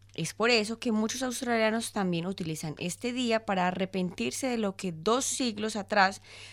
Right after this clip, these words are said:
sus antepasados hicieron en este país,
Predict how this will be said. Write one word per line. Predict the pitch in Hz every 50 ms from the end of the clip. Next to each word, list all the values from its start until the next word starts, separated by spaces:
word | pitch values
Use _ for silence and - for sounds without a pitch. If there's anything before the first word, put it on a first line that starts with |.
| - -
sus | - 240 233 277
antepasados | 254 269 254 269 262 - 254 254 - 254 233 233 240 233
hicieron | - 202 185 - 190 180 190 196
en | 190 175 175 175
este | 170 170 - - - 180
país, | - 160 143 131 - - -